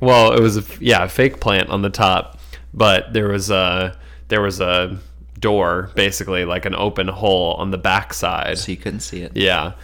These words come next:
Speaker 1: So, I mean
Speaker 2: So you, and you got rid of that? I didn't know that. 'Cause
Speaker 1: No, we still have it right now, but
Speaker 2: Okay.
Speaker 1: we're, but, but we just bought, like, a piece of, like, what looks like a side table almost.
Speaker 2: Okay.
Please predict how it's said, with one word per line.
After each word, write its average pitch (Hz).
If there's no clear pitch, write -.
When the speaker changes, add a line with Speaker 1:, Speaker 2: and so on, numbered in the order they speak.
Speaker 1:
So, 151
I 156
mean 175
Speaker 2:
So -
you, 107
and 131
you 143
got 160
rid 127
of 185
that? -
I -
didn't 110
know 92
that. 110
'Cause 135
Speaker 1:
No, 147
we 147
still 196
have 160
it 165
right 131
now, 113
but 127
Speaker 2:
Okay. 107
Speaker 1:
we're, 113
but, 107
but 110
we 113
just 113
bought, -
like, 101
a -
piece -
of, -
like, 104
what 98
looks 107
like 104
a 95
side 95
table 113
almost. 120
Speaker 2:
Okay. 120